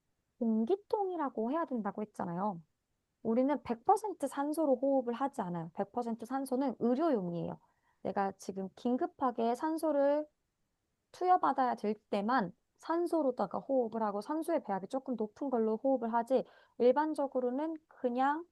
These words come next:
지금 우리 대기에 있는 이 공기를 갖다가 압축해서 만든 압축 공기로 호흡을 해요.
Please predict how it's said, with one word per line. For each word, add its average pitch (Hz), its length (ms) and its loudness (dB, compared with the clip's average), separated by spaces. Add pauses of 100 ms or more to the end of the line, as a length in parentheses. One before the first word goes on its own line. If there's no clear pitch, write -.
(260)
지금 254 400 0
우리 214 200 -6
대기에 220 460 -2
있는 202 220 -2
이 262 100 -4
공기를 240 560 2
갖다가 - 460 0
압축해서 - 840 -6
만든 190 420 -4
압축 - 360 -10
공기로 196 400 -4
호흡을 240 400 -2
해요. 196 200 -4